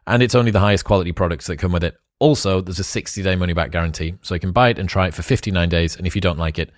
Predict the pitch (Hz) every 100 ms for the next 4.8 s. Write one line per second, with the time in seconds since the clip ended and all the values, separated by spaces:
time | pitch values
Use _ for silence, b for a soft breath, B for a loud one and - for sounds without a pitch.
0 | b b - 90 98 85 85 82 87 82
1 | 78 76 - - _ _ 135 131 - 131
2 | 113 98 b b - 143 147 139 - 104
3 | 113 107 - 107 - 104 95 92 - 95
4 | - 101 110 101 101 95 95